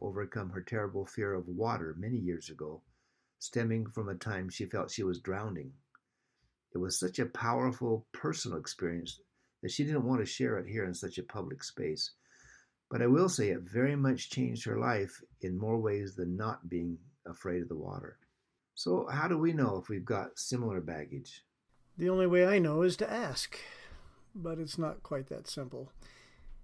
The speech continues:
Speaker 2: You see, thirty-five years ago, I went through some extensive training and became a certified hypnotherapist,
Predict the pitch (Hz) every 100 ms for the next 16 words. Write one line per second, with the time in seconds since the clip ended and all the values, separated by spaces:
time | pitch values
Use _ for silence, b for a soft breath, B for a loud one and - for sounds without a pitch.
0 | - 147 160 156 143 - - - 185 165
1 | 175 160 156 160 139 131 127 131 135 143
2 | 175 - 143 139 - 139 139 - - 160
3 | 156 143 131 - - 151 135 127 139 139
4 | 135 131 151 139 135 156 139 139 131 135
5 | 135 120 - 82 69 - - -